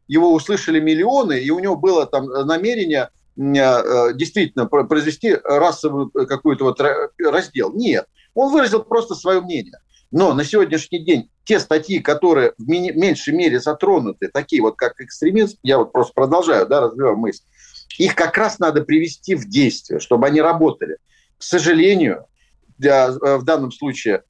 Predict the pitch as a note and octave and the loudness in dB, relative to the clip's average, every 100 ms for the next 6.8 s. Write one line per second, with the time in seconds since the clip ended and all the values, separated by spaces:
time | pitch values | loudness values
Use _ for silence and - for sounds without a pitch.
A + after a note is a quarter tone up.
0 | _ C3+ E3+ D#3 D#3 C3 C#3 C#3 C#3 - | _ 0 2 2 -2 -2 -2 0 0 0
1 | D3+ D3+ G#3 D3 - B2+ E3+ D3 - - | 0 2 0 0 -2 2 4 4 0 -8
2 | - - G#3+ G#3+ D3 A#2 - F3 G3 F#3 | -12 -2 -2 0 -4 -6 -4 -2 2 2
3 | - F3 E3+ C#4 - D3+ - E3+ - F#3 | 0 -4 -2 0 2 0 0 -4 0 0
4 | C3+ F2+ E2 - _ _ _ - F#3+ F#3+ | 0 -4 -14 -20 _ _ _ 0 2 4
5 | G3 D#3+ G3 - G#3+ E3 E3 F#3 D3+ D3+ | 0 0 -2 -2 0 0 0 0 2 2
6 | D3+ C#3 A3 E3 D#3+ - G2+ - | 2 0 0 0 -4 -8 -10 -10